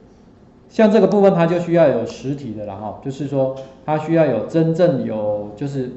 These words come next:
这个小装置来做哈。你看我这里有解答，来，有没有？它也是一样打开，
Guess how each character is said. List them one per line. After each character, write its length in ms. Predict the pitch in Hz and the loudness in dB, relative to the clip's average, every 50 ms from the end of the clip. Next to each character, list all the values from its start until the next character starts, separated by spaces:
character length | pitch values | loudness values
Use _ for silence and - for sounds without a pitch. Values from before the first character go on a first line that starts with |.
| - - - - - _ | -16 -20 -20 -20 -14 _
这 120 | - 165 | -2 0
个 100 | 156 156 | 0 0
小 260 | 147 151 143 110 104 | 0 0 -2 -2 -4
装 280 | - 135 135 131 135 139 | -2 -2 -2 -2 -4 -6
置 240 | - 156 143 120 - - - - - - - - - - - _ _ - _ _ _ _ - - - - | -6 -6 -8 -8 -8 -10 -16 -20 -20 -20 -20 -20 -20 -20 -20 _ _ -20 _ _ _ _ -20 -20 -14 -12
来 140 | 110 110 | -12 -10
做 200 | 113 - 135 127 | -10 -8 -8 -8
哈。 160 | 117 120 110 107 | -8 -8 -10 -12
你 80 | 110 - | -12 -10
看 120 | 131 123 | -10 -10
我 80 | 117 117 | -10 -10
这 80 | 131 135 | -10 -10
里 60 | 127 | -10
有 100 | 120 120 | -10 -10
解 220 | 120 - 123 120 | -10 -10 -10 -10
答， 260 | 117 113 113 120 120 117 - - - - - - - | -8 -8 -8 -8 -8 -12 -14 -18 -20 -20 -20 -20 -18
来， 140 | 117 113 - - - - - - _ - - - - - - - - - - - - - - _ _ _ _ _ _ _ _ - _ _ _ - - - - - - _ - - _ _ _ _ - _ _ - - _ _ _ _ _ | -18 -18 -18 -20 -20 -20 -20 -20 _ -20 -20 -20 -20 -20 -20 -20 -20 -20 -20 -20 -20 -20 -20 _ _ _ _ _ _ _ _ -20 _ _ _ -20 -20 -20 -20 -20 -20 _ -20 -20 _ _ _ _ -20 _ _ -20 -20 _ _ _ _ _
有 120 | - 131 135 | -10 -6 -4
没 60 | 156 | -4
有？ 100 | 147 135 | -4 -4
它 120 | - 160 175 | 0 0 2
也 120 | 175 156 135 | 2 2 0
是 160 | 117 - 170 | -2 -4 -2
一 60 | 160 | 0
样 200 | 165 165 151 127 | 2 2 0 0
打 160 | 120 117 110 110 | -4 -6 -8 -6
开， 440 | 123 139 139 143 139 - - - | -4 -4 -4 -4 -4 -6 -10 -16